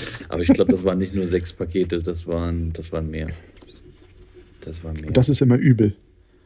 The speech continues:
Speaker 2: Wenn du die
Speaker 1: Mhm.
Speaker 2: erst hochbuckelst und dann wieder runterbuckelst.
Speaker 1: Ja, oder, oder, oder hier so, so irgendwie die falschen Fliesen. Weißt du? Du kriegst Fliesen
Speaker 2: <laughs>
Speaker 1: geliefert. Wir, wir hatten mal eine Baustelle in Mainz.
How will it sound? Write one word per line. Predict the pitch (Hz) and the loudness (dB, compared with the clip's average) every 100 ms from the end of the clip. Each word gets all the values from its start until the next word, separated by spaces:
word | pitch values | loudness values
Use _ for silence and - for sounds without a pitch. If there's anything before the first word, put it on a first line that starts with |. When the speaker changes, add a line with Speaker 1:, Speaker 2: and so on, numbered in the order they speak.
| _ - | _ -8
Speaker 2:
Wenn | 82 | 0
du | 107 | 2
die | |
Speaker 1:
Mhm. | - | 2
Speaker 2:
erst | - - | 2 4
hochbuckelst | 175 175 170 185 175 - | 2 4 4 4 2 0
und | 127 | 4
dann | 127 | 6
wieder | 131 | 8
runterbuckelst. | 120 131 127 - 107 101 - - _ _ _ | 8 8 6 2 -2 -2 -4 -10 _ _ _
Speaker 1:
Ja, | - 95 107 | -8 -4 -4
oder, | 90 92 87 85 | -2 -2 -2 -4
oder, | 90 90 90 | -4 -4 -4
oder | 87 | -4
hier | 87 92 | -4 -2
so, | 92 85 82 | 0 0 0
so | 87 85 80 - | 0 0 0 -2
irgendwie | 82 85 85 80 - - | -4 -6 -6 -8 -12 -14
die | |
falschen | - - 113 - 92 | -8 -2 -2 -2 -6
Fliesen. | - 127 143 104 82 80 - - _ _ | -4 -2 -2 -2 -4 -4 -12 -20 _ _
Weißt | - 92 156 | -4 -2 -2
du? | 156 - - - - - | -4 -10 -20 -16 -14 -8
Du | - | -4
kriegst | 123 120 - | -2 -4 -6
Fliesen | - - 151 135 | -8 0 2 4
Speaker 2:
<laughs> | |
Speaker 1:
geliefert. | 214 269 233 120 - - - - | 6 6 4 2 0 -10 -20 -16
Wir, | 117 104 98 | -10 -8 -6
wir | 95 | -4
hatten | 101 107 | -4 -2
mal | 92 | -4
eine | 90 | -2
Baustelle | 87 87 92 87 | -2 -2 -6 -4
in | 82 | -2
Mainz. | 82 90 82 - | -2 -2 -4 -6